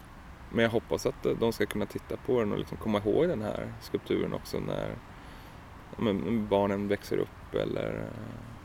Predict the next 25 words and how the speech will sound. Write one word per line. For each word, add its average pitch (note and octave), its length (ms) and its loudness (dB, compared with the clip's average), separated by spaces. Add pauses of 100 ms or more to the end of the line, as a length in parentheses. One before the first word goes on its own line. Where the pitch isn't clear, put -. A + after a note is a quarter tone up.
(640)
ja. G1+ 140 -2 (500)
De, E2+ 140 0
de A2+ 140 6
får A#2+ 140 4
gärna C#3 200 6
bli G2+ 120 2
provocerade A#2 680 4
också. A#2+ 380 -2
Det, B2 300 0
det A#2+ 100 0
är B2 40 4
inte C3 180 0
mig A2+ 240 4
emot, G#2+ 320 2
men, G#2+ 180 0 (100)
men, A2+ 340 2
eh, G#2+ 200 0 (760)
eh, - 540 -6 (1300)
liksom, - 220 -8
provokation A2 600 2
kan A#2 140 0
alltid G#2 240 2
leda G2+ 180 2
till - 160 -6
en, G#2 140 -6